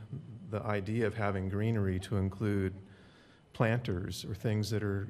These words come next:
easier to maintain, um, that will soften the building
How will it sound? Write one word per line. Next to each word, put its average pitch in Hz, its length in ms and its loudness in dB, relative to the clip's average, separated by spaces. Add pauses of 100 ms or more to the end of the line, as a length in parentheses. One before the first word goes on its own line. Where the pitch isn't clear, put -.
easier 123 460 0
to - 140 -4
maintain, 95 720 0 (720)
um, 95 480 0 (180)
that 107 220 2 (100)
will 95 320 0 (240)
soften 107 720 0 (960)
the - 80 -6
building 98 520 2